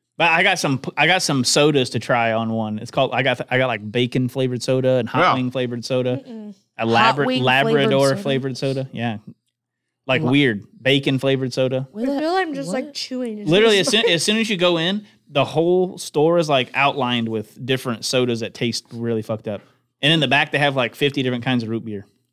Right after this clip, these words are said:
Speaker 4: Really?
Speaker 1: And there's, like, candy and all kinds of stuff
Speaker 4: And this
Speaker 1: in
Speaker 4: was
Speaker 1: there.
Speaker 4: at the Edinburgh Outlet
Speaker 1: Yeah,
Speaker 4: Mall?
Speaker 1: yeah. It's called
Speaker 4: Okay.
Speaker 1: Rocket Fizz, yeah.
Speaker 2: Rocket Fizz in Edinburgh Mall.
Speaker 1: Yeah.
Speaker 2: There used to be one on the Circle
Speaker 1: Really?
Speaker 3: All right,
Speaker 2: in,
Speaker 3: my,
Speaker 2: in downtown Indy.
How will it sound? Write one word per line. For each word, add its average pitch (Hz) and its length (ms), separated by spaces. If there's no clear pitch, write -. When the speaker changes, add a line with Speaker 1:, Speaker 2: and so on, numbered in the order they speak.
Speaker 4:
Really? 190 520
Speaker 1:
And 175 160
there's, 165 100
like, 135 140
candy 143 380
and 131 80
all 127 100
kinds 120 240
of 113 60
stuff - 120
Speaker 4:
And 233 60
this 240 100
Speaker 1:
in 113 60
Speaker 4:
was - 60
Speaker 1:
there. 262 60
Speaker 4:
at - 60
the 147 100
Edinburgh 214 480
Outlet 202 300
Speaker 1:
Yeah, 139 140
Speaker 4:
Mall? 139 80
Speaker 1:
yeah. 127 160
It's 127 120
called 160 140
Speaker 4:
Okay. 147 80
Speaker 1:
Rocket 151 280
Fizz, 117 280
yeah. 131 140
Speaker 2:
Rocket 107 540
Fizz 90 340
in 95 100
Edinburgh 120 360
Mall. 113 320
Speaker 1:
Yeah. 131 240
Speaker 2:
There 156 140
used 240 160
to 294 60
be 254 60
one 151 280
on 127 160
the 117 60
Circle - 460
Speaker 1:
Really? 120 200
Speaker 3:
All - 60
right, 254 240
Speaker 2:
in, 135 160
Speaker 3:
my, 143 60
Speaker 2:
in 139 100
downtown 147 380
Indy. 156 280